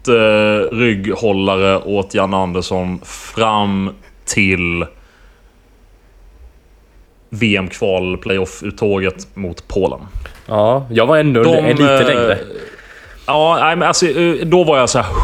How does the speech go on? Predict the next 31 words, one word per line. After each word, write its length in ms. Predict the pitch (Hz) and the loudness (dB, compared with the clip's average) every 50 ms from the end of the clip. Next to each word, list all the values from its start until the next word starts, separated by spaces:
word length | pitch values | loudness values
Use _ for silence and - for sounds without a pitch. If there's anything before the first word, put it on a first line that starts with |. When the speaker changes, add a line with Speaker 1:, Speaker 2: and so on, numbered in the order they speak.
| - - | 2 4
Speaker 1:
hundra 380 | 190 180 175 160 143 135 127 | 4 2 2 2 2 0 0
procent, 480 | - - - 104 - - 113 98 92 - | 0 -2 -4 -2 0 0 0 0 -2 -4
han 120 | - 110 | -4 -4
ska 460 | - - - - - 120 110 110 113 - - - - - - | -4 -4 -4 -2 0 2 4 4 2 0 -4 -18 -20 -12 -6
ingenstans, 760 | - 165 165 156 151 147 135 - - 135 120 117 117 110 - | -4 -2 -2 -2 -2 -2 -2 -2 0 0 0 0 0 -2 -2
han 100 | - 113 | -2 -2
är 40 | 107 | -4
precis 360 | - - 101 - - 98 87 | -4 -4 -6 -6 -4 -4 -2
rätt 300 | 98 90 90 87 - - | -2 -2 -4 -4 -6 -6
man. 240 | 104 87 80 90 98 - - - - - - - - - - - - | -6 -6 -6 -8 -10 -14 -16 -16 -18 -18 -16 -18 -20 -20 -20 -20 -16
Speaker 2:
Mm. 120 | - 95 | -10 -4
Speaker 1:
Sen 380 | 95 - - - 160 156 160 165 | -2 0 2 2 2 0 2 2
därefter 500 | 160 156 127 160 165 - - - - 156 | 0 2 2 0 -2 -4 -6 -6 -4 -4
kände 360 | - - - 160 147 120 113 | -2 -2 -2 -2 0 0 0
jag 60 | 110 | 0
väl 120 | 104 110 107 | 2 0 0
lite 760 | 107 107 120 120 107 95 - - - - - - - 101 101 | 0 -2 -2 -2 -4 -6 -8 -12 -20 -20 -8 -2 0 0 0
under 420 | 98 92 117 107 104 101 98 104 101 | 0 -2 -2 -2 -2 -2 0 0 0
hela 340 | 95 117 113 104 95 98 90 | 0 0 0 0 0 -2 -4
förra 400 | - - 131 117 101 95 104 - | -2 0 0 2 2 2 0 -2
året 560 | - 127 123 131 135 127 120 110 - - - - | -2 -2 -2 0 0 0 0 -2 -4 -6 -8 -6
att 240 | 120 - - - | -6 -6 -6 -4
jag 140 | 117 110 98 | -4 -2 -2
kände 340 | - - 143 127 110 101 104 | -2 -4 -4 -2 -2 -2 -2
att 160 | 104 101 - | -2 -4 -4
han 180 | - 113 101 98 | -6 -6 -4 -2
började 220 | 104 101 101 104 | 0 0 0 -2
tappa 540 | - - - 127 - - - _ - 117 107 | -2 -4 -6 -8 -8 -10 -10 _ -2 -2 0
det 280 | 101 107 104 104 101 95 - - - - - - - - - - - - - _ _ _ - - - - | 2 2 2 2 0 -2 -6 -14 -20 -20 -20 -20 -20 -20 -20 -20 -20 -20 -20 _ _ _ -20 -14 -12 -6
redan 440 | 117 120 123 113 110 110 110 107 - | 0 2 2 2 2 0 -2 -2 -2
då. 320 | 147 135 98 87 90 90 | -2 -2 0 -2 -4 -6